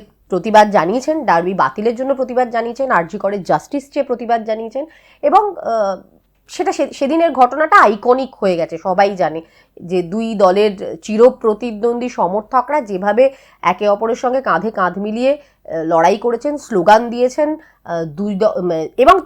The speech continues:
পরবর্তীকালে মোহামেডান সমর্থকরাও সেখানে জয়েন করেছিলেন এবং, আহ, মোহামেডান সমর্থকরাও তাদের সাথে ছিলেন এই, আহ, ডার্বি বাতিল, rather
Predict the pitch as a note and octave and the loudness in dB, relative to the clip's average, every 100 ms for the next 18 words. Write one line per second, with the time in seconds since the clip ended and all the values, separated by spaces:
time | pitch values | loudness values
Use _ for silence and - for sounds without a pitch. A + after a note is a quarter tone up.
0 | _ B3+ A#3+ C#4+ D4+ D#4 D#4 A#3+ A#3 C4 | _ 4 4 2 0 0 2 2 2 4
1 | D4 D4+ B3+ B3 C4 B3 B3+ A#3+ A#3 A3+ | 2 0 -2 -2 -2 0 0 -2 -6 -6
2 | G3+ F#3 F#3+ G#3 G#3+ C4 E4+ D4 A#3 A#3 | -4 -4 -4 -6 -10 -6 -4 -2 -2 -4
3 | - _ _ - F3+ E3+ F#3 G3+ G#3+ G#3+ | -8 _ _ -6 -2 0 2 2 2 -2
4 | A3 G3+ G3+ A3+ D4 D#4+ G#3+ F#3+ G3 F#3+ | -4 -6 -4 -2 0 0 -2 -4 -10 -10
5 | - B3 F3+ C#3 _ _ - F3+ F3+ E3+ | -4 0 0 -2 _ _ -6 -4 -4 -10
6 | - E3 D#3+ G3 F#3+ G#3 A3+ G3+ B3+ C4+ | -8 -6 2 4 4 4 2 2 2 0
7 | A3+ G#3 B3 | 2 4 4